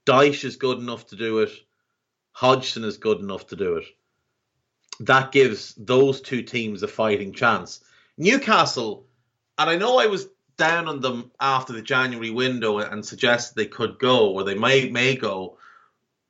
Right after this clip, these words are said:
But if you think back to the start of the season, I did think they'd be okay, because the talent there to begin with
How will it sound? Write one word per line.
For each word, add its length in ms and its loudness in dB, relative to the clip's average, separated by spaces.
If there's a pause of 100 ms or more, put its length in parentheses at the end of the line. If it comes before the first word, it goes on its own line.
But 260 4 (500)
if 260 0
you 240 0
think 440 0
back 400 4
to 80 -16
the 100 -6
start 340 2
of 60 -12
the 60 -16
season, 400 -8
I 60 -2
did 260 -8
think 260 -6
they'd 200 -4
be 180 2
okay, 680 0 (500)
because 500 -2
the 120 0
talent 560 0
there 440 2 (200)
to 100 -10
begin 480 -2
with 420 -14